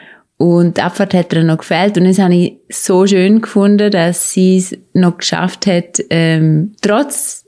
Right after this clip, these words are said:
äh, dieser Überlegung, dass sie jetzt eben aufhört. Er ist ja ganz ein verrücktes Rennen gewesen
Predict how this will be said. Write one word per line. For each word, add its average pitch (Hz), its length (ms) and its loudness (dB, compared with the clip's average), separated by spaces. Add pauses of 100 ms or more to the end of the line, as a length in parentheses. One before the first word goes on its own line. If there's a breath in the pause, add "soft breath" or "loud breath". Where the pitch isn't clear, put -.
(160)
äh, 180 320 0 (380)
dieser 180 280 0
Überlegung, 180 540 0 (100)
dass 165 260 -4
sie 160 120 0
jetzt 151 260 -4
eben 151 360 -2 (680 loud breath)
aufhört. 247 640 -2 (560 soft breath)
Er 196 120 0
ist 196 80 2
ja 196 80 2
ganz 190 240 2
ein 208 60 0
verrücktes 190 360 -2
Rennen 202 280 2
gewesen 180 520 -2